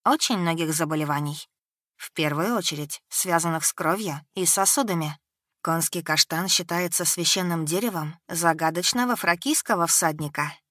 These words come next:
часто повторяющиеся фигуры на барельефах Фракии и Македонии. В этом дереве проявляются энергии огненной стихии,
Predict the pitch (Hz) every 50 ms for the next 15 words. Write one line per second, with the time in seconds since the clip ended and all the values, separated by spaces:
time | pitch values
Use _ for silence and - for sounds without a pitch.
0 | _ _ _ _ - - 170 160 160 - - 170 151 170 147 - - 165 170 165
1 | 165 170 156 - - 170 156 - - 160 147 165 151 151 165 196 214 175 160 170
2 | - - 185 185 175 170 170 170 170 170 165 160 165 180 175 - 165 - - -
3 | 156 156 196 - - 208 151 143 151 - _ 190 190 185 180 175 226 226 214 247
4 | 254 226 170 147 147 147 151 - _ _ _ _ _ _ _ _ _ 165 165 160
5 | 160 170 165 165 151 175 175 175 175 165 156 151 170 165 160 156 156 165 165 180
6 | 185 180 - - 160 160 165 170 180 180 170 170 175 175 175 180 185 185 190 190
7 | 190 - - 269 269 - - 214 156 143 139 143